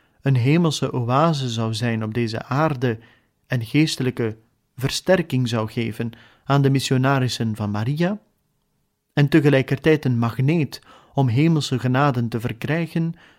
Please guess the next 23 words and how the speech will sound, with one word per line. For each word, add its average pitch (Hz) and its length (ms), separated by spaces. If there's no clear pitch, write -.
wilde 165 360
hij 143 200
er, 135 200
zoals 123 320
gezegd, 120 560
de 135 180
altijd 143 680
durende 170 440
aanbidding 120 600
van 135 180
het 120 160
Allerheiligste 120 840
Sacrament. 127 760
Als 139 260
u 160 80
Jepokalanov 151 760
bezoekt, 123 520
dan 147 200
zult 175 240
u 185 60
aan 131 160
de 131 60
ingang 180 600